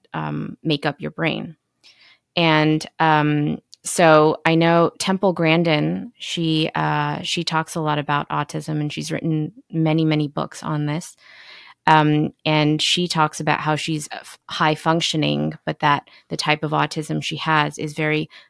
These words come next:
visual. Um, and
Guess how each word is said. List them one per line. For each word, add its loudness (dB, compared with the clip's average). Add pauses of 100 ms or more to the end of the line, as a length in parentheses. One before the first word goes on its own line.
visual. 0 (440)
Um, 0 (300)
and 0